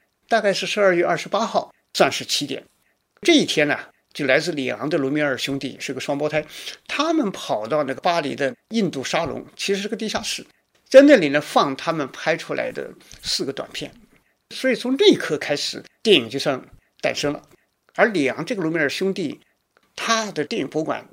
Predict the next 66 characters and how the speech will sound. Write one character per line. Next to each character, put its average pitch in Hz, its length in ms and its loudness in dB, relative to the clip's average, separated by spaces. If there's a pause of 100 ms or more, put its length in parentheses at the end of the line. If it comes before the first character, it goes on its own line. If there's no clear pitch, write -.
这 269 120 2
就 254 120 0
是 196 100 -2
电 190 140 0
影 131 40 -2
的 113 80 -6
起 - 280 -6
点。 - 160 -10 (480)
所 285 100 2
以 - 20 6
我 240 60 6
去 - 160 0
了 294 100 4
以 196 80 8
后 202 200 0
呢， 160 180 2 (380)
哎， 233 200 2
其 262 160 -2
实 262 380 2 (140)
更 302 160 0
加 233 120 6
让 202 160 8
我 147 140 6
觉 147 180 -2
得 147 240 2 (200)
有 147 240 -2
一 139 100 2
些 147 160 -2
惊 202 180 0
奇 156 200 -2
的， 139 120 -6 (360)
它 320 160 2
里 262 120 0
边 196 240 4
就 233 160 -4
是 202 240 2 (300)
保 135 240 6
留 143 220 4
了 226 280 8 (460)
卢 196 100 0
米 220 80 2
埃 208 60 8
尔 180 60 8
兄 185 180 -2
弟 180 100 0
当 226 300 6
年 156 320 0 (400)
拍 233 380 2
电 233 260 4
影 110 240 -6
的 151 320 -6 (220)
老 135 360 2
摄 - 200 2
影 113 180 -2
棚。 - 260 -12 (220)
那 262 80 -2
个 320 60 2
摄 349 120 0
影 190 120 4
棚 180 120 -2
实 180 160 -2
际 180 60 0
上 254 100 2
就 185 140 -2
是 156 160 -2
用 165 220 0